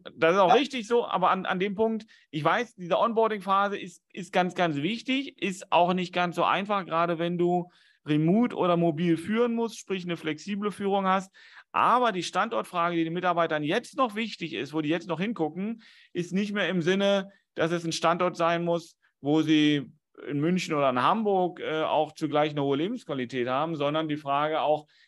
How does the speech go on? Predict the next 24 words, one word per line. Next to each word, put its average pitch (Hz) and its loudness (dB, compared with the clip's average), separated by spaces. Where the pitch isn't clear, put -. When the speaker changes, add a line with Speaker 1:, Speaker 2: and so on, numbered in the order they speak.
Speaker 1:
wie 143 -6
weit 147 0
bin 139 -4
ich 131 -4
flexibel? 127 -4
Wie 123 -4
weit 135 0
kann 139 -2
ich 135 -8
meine, 127 0
meine, 120 -2
meine 110 -6
eigenen 143 -6
Standort 127 -6
verschieben? 127 -8
Das 151 0
ist 208 -12
wiederum 175 -6
eine 135 -6
ganz 151 -6
extrem 147 -6
wichtige 139 -6
Frage. 160 2
Und, 127 -4